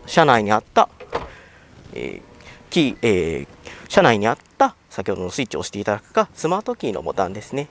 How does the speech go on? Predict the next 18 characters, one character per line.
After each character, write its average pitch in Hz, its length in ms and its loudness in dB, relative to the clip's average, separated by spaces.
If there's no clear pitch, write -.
こ 110 120 -6
の 113 140 2
よ 110 200 2
う 107 40 -2
に 139 140 -4
押 104 140 -4
し - 60 -14
て 107 100 -6
い 107 80 -2
た 110 100 2
だ 110 100 2
く - 120 -12
か 220 140 4
を 160 60 4
し - 140 -12
な 110 80 -2
い 113 80 -6
と、 - 220 0